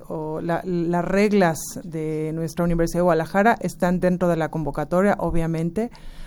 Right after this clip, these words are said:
hay actividades que no están permitidas y, y, y hay un comité evaluador que, bueno, finalmente ellos estarán descalificados, eh, de manera automática. Eh, en el sentido también de, de los premios, que bueno, son unos premios,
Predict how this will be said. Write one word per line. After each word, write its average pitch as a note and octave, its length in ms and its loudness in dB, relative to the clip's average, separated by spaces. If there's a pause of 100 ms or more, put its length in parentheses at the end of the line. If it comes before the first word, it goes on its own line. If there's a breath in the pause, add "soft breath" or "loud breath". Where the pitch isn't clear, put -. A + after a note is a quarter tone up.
hay F3 180 2
actividades E3+ 680 0
que E3+ 200 0
no F3 280 4
están E3 400 -2
permitidas D#3+ 720 -4
y, D3+ 180 -6
y, D3+ 400 -8
y E3+ 140 -4
hay D#3+ 160 -2
un F3 140 0
comité F3 540 0
evaluador E3 580 2
que, F#3+ 100 -4
bueno, D3 240 -6
finalmente E3 640 -2
ellos E3 320 -4 (480 loud breath)
estarán F#3 560 0
descalificados, F#3 1300 0
eh, E3+ 360 -2
de E3+ 100 0
manera F3 340 2
automática. E3 680 -4 (680 loud breath)
Eh, F3+ 440 0
en F#3 100 4
el F#3 160 0
sentido G#3+ 800 2
también F#3 640 0
de, E3 580 -4
de E3+ 120 -2
los F3 220 0
premios, G3+ 760 2
que - 80 -12
bueno, D#3+ 220 -6
son E3+ 160 -4
unos F#3 240 -2
premios, E3+ 580 0